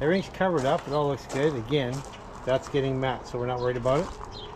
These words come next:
But I do wanna get the top done in case I ever close the top. Now we are, uh, down to air here, so I gotta stretch it out to get this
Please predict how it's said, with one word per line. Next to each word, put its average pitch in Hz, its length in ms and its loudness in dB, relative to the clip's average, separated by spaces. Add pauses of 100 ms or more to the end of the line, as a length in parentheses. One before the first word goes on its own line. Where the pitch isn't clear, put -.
(800)
But - 420 0
I 131 60 -2
do 160 180 2
wanna 196 220 2
get 165 180 0
the 143 80 -6
top 170 440 -2
done 123 160 0
in 123 60 -4
case 143 280 0
I 135 60 6
ever 123 160 4
close 131 260 0
the - 180 -12
top. - 540 -2
Now 120 180 2
we 147 280 6
are, 127 300 8 (1040)
uh, 120 280 6 (260)
down 147 260 8
to 127 160 2 (120)
air 135 320 8
here, 120 280 6 (440)
so 120 240 6 (440)
I 135 140 2
gotta 127 300 4
stretch - 340 -2
it 131 80 0
out 131 140 4
to - 80 -8
get 110 200 -2
this - 440 4